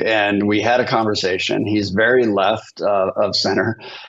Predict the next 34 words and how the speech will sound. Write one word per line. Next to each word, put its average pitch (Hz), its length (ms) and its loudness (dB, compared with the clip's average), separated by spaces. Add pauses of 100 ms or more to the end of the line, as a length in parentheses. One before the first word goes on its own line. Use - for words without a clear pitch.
(340)
And 110 340 2
he 143 760 0
had 123 300 2
no 127 400 2
idea 123 420 2
what 110 120 2
I 104 100 2
was 104 140 -4
talking 104 400 -2
about 95 420 -2
when 107 180 0
I 101 180 2
outlined 104 680 0
some 110 180 0
of 104 60 0
the 101 140 -2
things 98 460 -2
that 95 220 0
you 110 600 2
and 101 160 2
I 107 240 2
have 101 180 0
discussed 107 560 -2
about 98 320 0
what's 104 240 -2
been, 98 500 -2
you 110 120 0
know, 98 260 0
what's 107 240 0
come 104 240 0
out 104 180 2
in 101 80 0
the 98 100 -2
investigation, 110 840 -2